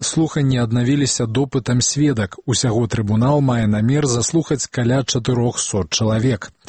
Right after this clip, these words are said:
Калі Младзіч будзе прызнаны вінаватым, яму пагражае пажыццёвае зняволенне.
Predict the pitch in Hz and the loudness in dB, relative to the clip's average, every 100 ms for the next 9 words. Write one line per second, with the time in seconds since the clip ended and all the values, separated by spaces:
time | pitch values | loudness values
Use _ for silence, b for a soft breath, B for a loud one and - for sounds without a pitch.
0 | B B B - 139 175 165 151 143 131 | B B B -2 0 2 2 2 0 0
1 | 139 127 123 131 110 127 123 117 107 113 | 0 0 0 -2 0 0 2 0 0 0
2 | 107 139 147 156 139 127 113 117 101 117 | 0 0 0 0 2 0 0 -2 -2 -2
3 | 101 135 143 - 123 131 - 113 101 101 | 0 0 0 0 0 -2 -2 -2 0 0
4 | 92 113 113 127 123 110 95 | 0 0 2 2 2 0 -2